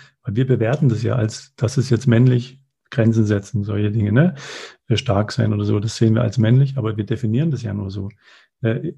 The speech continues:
für mich, in meinen Augen, ist die weibliche Energie, und da muss man als Mann, äh, oder müssen wir als Männer wirklich umdenken, ist ja eigentlich die stärkere Energie, ja? Warum kriegen Frauen Kinder? Ich meine,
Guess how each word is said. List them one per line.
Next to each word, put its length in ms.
für 140
mich, 220
in 200
meinen 260
Augen, 260
ist 300
die 100
weibliche 380
Energie, 380
und 340
da 100
muss 200
man 160
als 200
Mann, 280
äh, 240
oder 200
müssen 240
wir 80
als 120
Männer 220
wirklich 260
umdenken, 360
ist 120
ja 80
eigentlich 240
die 120
stärkere 440
Energie, 460
ja? 240
Warum 160
kriegen 280
Frauen 280
Kinder? 360
Ich 120
meine, 280